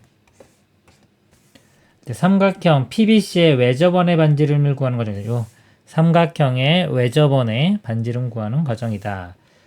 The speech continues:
자, 비피씨를요, 세타라고 하면, 비피씨, 이쪽 각입니다. 이쪽 각을 세타라고 할 때, 아까 요 비율이 이거이므로 삼각형에서 코사인 법칙에서, 코사인 법칙 쓰면은 이 코사인 값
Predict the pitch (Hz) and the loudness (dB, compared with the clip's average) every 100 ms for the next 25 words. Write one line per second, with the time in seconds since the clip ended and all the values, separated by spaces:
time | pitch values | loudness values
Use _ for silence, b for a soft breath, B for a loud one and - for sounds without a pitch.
0 | b b b _ - 101 - 165 - 220 | b b b _ -16 -8 -2 0 0 0
1 | 202 - 190 175 143 131 151 175 160 170 | 0 0 0 2 2 0 0 -2 0 0
2 | 160 135 113 110 95 - 117 - 123 113 | 0 0 -4 -6 -8 -12 -14 -10 -12 -12
3 | 120 117 117 139 123 107 98 107 113 - | -12 -10 -8 -6 -6 -6 -8 -10 -10 -8
4 | 135 - 131 123 165 202 220 214 b b | -10 -6 -4 0 2 4 2 -2 b b
5 | _ - 147 160 151 139 135 110 - 147 | _ -8 -4 0 0 0 -2 -4 -2 0
6 | 139 110 98 b b b - 135 143 147 | 0 -2 -8 b b b -6 0 2 2
7 | 160 170 160 143 151 139 156 143 135 151 | 2 2 2 2 2 2 2 2 2 0
8 | 104 - _ - 165 170 170 160 147 139 | -2 -10 _ -4 0 0 0 0 0 0
9 | 131 135 135 156 - 170 156 135 - 120 | 0 -2 -4 -6 -2 0 0 -2 -4 -6
10 | 98 101 - 151 - 160 156 135 - 135 | -6 -10 -8 -6 0 2 2 -2 -4 -10
11 | - 175 170 139 160 131 b b b b | -8 -2 0 2 0 -2 b b b b
12 | 117 - 175 - 165 151 147 - 180 196 | -18 -8 -8 -2 0 0 -2 -2 0 0